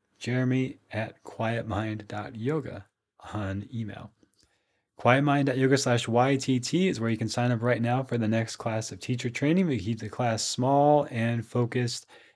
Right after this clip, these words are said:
and I give you a lot of direct attention and feedback. I am very happy with the training. I feel it's my life's work, and I'm happy to share it with you. So if you have any questions about it, uh, we can schedule a quick Zoom meeting, see if it's a good fit for you,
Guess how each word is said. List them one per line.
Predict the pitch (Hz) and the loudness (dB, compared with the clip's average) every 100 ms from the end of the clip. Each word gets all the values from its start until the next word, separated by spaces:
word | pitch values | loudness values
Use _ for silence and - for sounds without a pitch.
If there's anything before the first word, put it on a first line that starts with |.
| _ | _
and | 104 107 104 | -6 -2 -2
I | |
give | 101 98 | -2 -4
you | 98 | -2
a | 113 | 0
lot | 120 | 0
of | 120 113 104 | 0 -4 -4
direct | 107 107 110 | -4 -4 -6
attention | 101 - 120 110 110 | -10 -2 -2 0 -4
and | 98 98 | -6 -8
feedback. | - 120 113 113 117 110 _ _ _ _ _ _ - | -4 -4 0 -2 -2 -4 _ _ _ _ _ _ -10
I | 104 | -4
am | 104 101 98 | -2 -2 -2
very | 117 151 113 | 2 2 2
happy | 120 120 | 0 0
with | 113 | -2
the | 107 | -4
training. | - 120 120 117 | -4 0 2 0
I | 98 | -2
feel | - 107 | -4 -4
it's | 101 | -4
my | 98 | -6
life's | 101 120 139 131 - | -4 -2 -2 -4 -2
work, | 110 110 104 - _ _ 143 | 2 2 -2 -12 _ _ -14
and | 117 107 | -8 -4
I'm | 101 101 95 - 120 98 98 | -2 -4 -8 -16 -12 -10 -10
happy | - 139 131 120 | -2 2 2 2
to | 107 | 0
share | - 113 | 0 0
it | 104 | 0
with | 110 113 | -2 -2
you. | 107 | -6
So | 101 | -4
if | |
you | 117 | -2
have | 139 | 0
any | 127 | -2
questions | 107 120 117 - 113 110 | 2 2 2 0 -2 2
about | 107 107 | 2 2
it, | 104 - - - - | -2 -8 -20 -20 -10
uh, | 98 101 | -6 -4
we | 110 | 0
can | 110 | -2
schedule | - 127 117 110 | 0 0 2 0
a | |
quick | 107 135 110 | 0 -4 -4
Zoom | 104 131 139 131 | 0 4 4 4
meeting, | 127 127 127 110 | 4 4 2 0
see | - 117 | -2 -2
if | 113 | -2
it's | 104 | -6
a | 104 | -2
good | 117 104 | -2 -2
fit | - 107 | -8 -10
for | - 107 | -8 -6
you, | 101 107 107 | -2 -2 -2